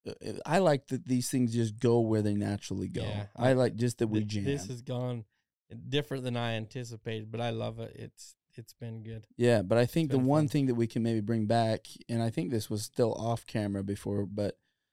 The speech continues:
Speaker 1: you know, you started talking about, hey, like, um,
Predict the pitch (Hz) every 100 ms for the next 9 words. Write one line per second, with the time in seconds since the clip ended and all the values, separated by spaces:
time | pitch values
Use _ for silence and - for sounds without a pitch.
0 | _ _ _ 123 117 123 120 - 127 104
1 | 117 110 110 104 107 107 - 113 110 107
2 | 104 92 - _ - _ _ _ _ _
3 | _ _ _ _ _ _ - 113 104 101
4 | 85